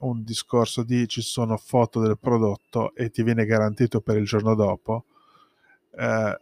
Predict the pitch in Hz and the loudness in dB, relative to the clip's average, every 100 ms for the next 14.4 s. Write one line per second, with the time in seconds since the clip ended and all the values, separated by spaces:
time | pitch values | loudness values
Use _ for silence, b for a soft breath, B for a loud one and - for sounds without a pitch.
0 | _ 139 120 - 117 123 120 113 110 - | _ 0 0 2 2 4 6 6 4 0
1 | - 131 101 113 120 - - 120 110 104 | 2 2 2 -4 -4 -4 2 4 4 0
2 | - 117 110 101 110 117 - 120 117 113 | 0 0 2 2 0 -2 0 4 4 4
3 | 104 107 104 104 110 104 - 120 107 104 | 4 4 2 2 4 2 0 -2 0 -4
4 | - 107 107 101 98 107 110 b b b | -4 -4 -4 -6 -8 -10 -10 b b b
5 | b b b - 120 123 135 135 127 131 | b b b -2 4 6 6 4 0 0
6 | 135 - 135 - 117 110 127 - 139 131 | -2 -2 -4 0 0 2 2 2 2 4
7 | 127 - 117 117 113 127 127 135 131 120 | 2 2 2 4 6 4 4 2 2 2
8 | 113 107 120 127 131 127 127 120 123 113 | 2 0 0 0 2 -2 -2 0 2 4
9 | 110 127 113 113 110 123 123 113 - 110 | 2 4 2 2 -2 0 0 0 -2 -2
10 | 107 - 120 113 107 131 117 110 104 _ | -2 -2 -2 0 -2 0 2 0 -4 _
11 | - - - 147 127 117 113 123 - 123 | -20 -14 0 4 6 4 2 0 2 2
12 | 113 110 - 123 - 131 123 117 117 113 | 4 0 0 -2 -2 -2 2 2 0 0
13 | 117 113 113 117 - 113 110 110 120 110 | 2 2 0 -6 -4 0 2 4 2 2
14 | 101 104 - 107 | -2 -4 -4 -4